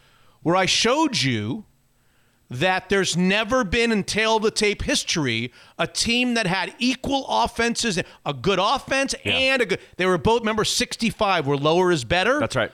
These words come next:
Speaker 2: Yep.
Speaker 1: They both were sixty. The Bucks offense was a sixty-five and the Bucks defense was a sixty-five. And I told you, and I said, even though I picked the Chiefs and, and,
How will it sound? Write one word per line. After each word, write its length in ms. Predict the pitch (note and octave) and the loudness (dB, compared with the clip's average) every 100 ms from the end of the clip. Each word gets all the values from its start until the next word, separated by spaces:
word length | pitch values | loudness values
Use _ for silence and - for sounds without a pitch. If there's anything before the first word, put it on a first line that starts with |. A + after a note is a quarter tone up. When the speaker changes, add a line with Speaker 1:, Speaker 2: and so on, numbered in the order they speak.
| - | -6
Speaker 2:
Yep. 220 | F#2 G2+ | -6 -2
Speaker 1:
They 80 | D#3+ | -2
both 340 | - A3 B3 | 2 0 2
were 80 | A3+ | -2
sixty. 400 | - A3+ - G3+ | 0 -2 -2 -4
The 140 | C#3+ | -4
Bucks 280 | C3 F3 - - | -2 -2 -4 0
offense 400 | F#3 - B3 B3+ | 0 0 -2 -2
was 100 | A3+ | -4
a 60 | |
sixty-five 800 | - B3 - C#4 - A3 B3 B3+ - - - | -4 -4 -4 -6 -2 0 0 -2 -6 -18 -4
and 160 | F#3 | -2
the 40 | F#3 | 0
Bucks 240 | - - | -2 -4
defense 460 | C#3+ A3 - E3 - | -4 -4 0 -2 -2
was 100 | B2 | -4
a 20 | |
sixty-five. 540 | A#2 C3+ - B2+ C3+ B2 | -6 -6 -6 -2 0 0
And 80 | |
I 60 | D3 | -2
told 380 | - G3 A3 F#3 | -2 0 0 2
you, 100 | F#3 | 0
and 60 | |
I 40 | G#3+ | 0
said, 260 | - C#4 - - - | 0 -4 -4 -14 -4
even 180 | A#3+ | 0
though 80 | B3 | 2
I 80 | G3+ | 0
picked 200 | - G3+ | 0 -4
the 60 | C#3 | -2
Chiefs 380 | - G3+ G3 | 0 0 0
and, 160 | D#3+ D3+ E3 | -2 -2 -2
and, 180 | D#3 | -2